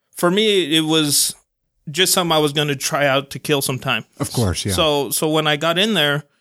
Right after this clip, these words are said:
Speaker 1: I started getting more of that clientele. I built it very, very quick. And there was a lot of people telling me, "Well, you're so good at this. Why don't you just make it a business?" I was like, "Well, I, it's just a hobby.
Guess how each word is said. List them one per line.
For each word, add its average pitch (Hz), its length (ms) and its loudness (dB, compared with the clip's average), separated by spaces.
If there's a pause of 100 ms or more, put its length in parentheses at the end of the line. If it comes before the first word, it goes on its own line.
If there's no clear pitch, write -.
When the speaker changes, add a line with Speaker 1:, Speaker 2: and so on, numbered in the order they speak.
(420)
Speaker 1:
I 156 100 0
started 165 380 0
getting 160 280 0
more 156 300 0
of 147 80 -2
that 139 240 0
clientele. 151 760 0 (540)
I 139 120 0
built 165 320 0
it 143 180 -2
very, 156 300 2
very 123 240 -2
quick. - 380 -4 (500)
And 143 420 -2 (100)
there 151 100 4
was 151 120 2
a 147 60 2
lot 147 200 4
of 139 80 -6
people 143 220 0
telling 147 240 2
me, 143 100 0
"Well, 135 300 2 (480)
you're 139 160 -4
so 160 220 -4
good 151 200 -2
at 175 140 0
this. 135 200 -6
Why 143 100 -4
don't 147 200 -4
you 139 180 2
just - 540 -6
make 139 280 -2
it - 160 -6 (320)
a 131 80 -6
business?" 143 600 -2
I 135 120 -10
was 131 180 -6
like, 131 280 -6
"Well, 196 300 -2 (480)
I, - 120 -6
it's 143 300 -2
just - 200 -2
a 117 60 0
hobby. 123 520 0